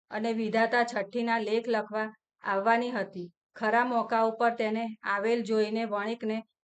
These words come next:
તેનો આદર કર્યો અને થોડાક દિવસ પોતાને ત્યાં રોકાવા કહ્યું. આજે પુત્રનો જન્મનો છઠ્ઠો દિવસ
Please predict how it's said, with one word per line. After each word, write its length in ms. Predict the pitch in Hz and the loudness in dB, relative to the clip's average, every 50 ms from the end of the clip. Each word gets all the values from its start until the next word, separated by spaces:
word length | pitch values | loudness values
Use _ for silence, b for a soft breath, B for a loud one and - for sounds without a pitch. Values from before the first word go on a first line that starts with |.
| _ _ - | _ _ -2
તેનો 220 | 226 214 214 240 | 0 0 0 0
આદર 440 | 247 - 208 196 185 196 233 233 233 | 0 0 -2 -2 2 4 6 4 4
કર્યો 320 | 233 226 202 180 180 180 185 - - | 4 -2 -2 -2 -4 -8 -10 -14 -10
અને 240 | - 208 214 233 233 | -6 -4 -2 -2 -2
થોડાક 360 | 233 185 202 208 220 233 233 | -2 -2 0 2 2 2 2
દિવસ 280 | 220 226 233 233 233 233 - | 2 2 2 2 2 2 0
પોતાને 420 | 233 214 214 214 226 233 240 240 | -2 -2 0 0 0 0 0 -2
ત્યાં 260 | 233 233 226 214 214 214 | -2 -2 -2 0 0 -2
રોકાવા 580 | 214 196 202 196 226 220 220 226 233 240 240 240 - _ _ _ _ _ _ | -2 -4 -4 -2 -2 0 2 2 2 0 0 -4 -12 _ _ _ _ _ _
કહ્યું. 400 | - 214 196 190 180 175 170 - _ _ - | -4 -2 -2 0 -2 -4 -6 -8 _ _ -4
આજે 260 | 220 202 196 233 233 | -2 0 2 2 2
પુત્રનો 520 | 233 233 208 214 - 226 233 233 240 233 | 2 0 -6 -4 0 0 0 2 2 0
જન્મનો 1040 | 214 214 208 196 208 214 226 226 233 233 233 _ _ _ _ _ _ - 214 214 226 | 0 0 -2 0 0 0 0 0 -2 -2 -6 _ _ _ _ _ _ -8 -4 -2 -2
છઠ્ઠો 460 | 233 226 226 233 196 196 - 247 240 240 | -2 -2 -2 -4 -4 -4 0 0 2 2
દિવસ 340 | 233 226 208 208 202 196 | 2 2 0 0 0 -2